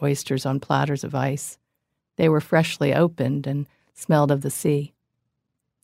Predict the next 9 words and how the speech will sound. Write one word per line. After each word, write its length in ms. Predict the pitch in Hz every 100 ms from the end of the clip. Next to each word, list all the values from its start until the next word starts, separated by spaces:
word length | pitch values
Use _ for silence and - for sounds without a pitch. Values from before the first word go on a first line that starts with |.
| _
I'd 180 | 185 180
heard 220 | 185 180
people 300 | 165 165 151
joke 340 | 139 160 165 151
about 320 | 143 147 160
oysters 540 | 156 165 - 143 139
being 280 | - 151 151
aphrodisiac, 960 | 151 143 143 160 165 165 147 143 151 -
but 180 | 143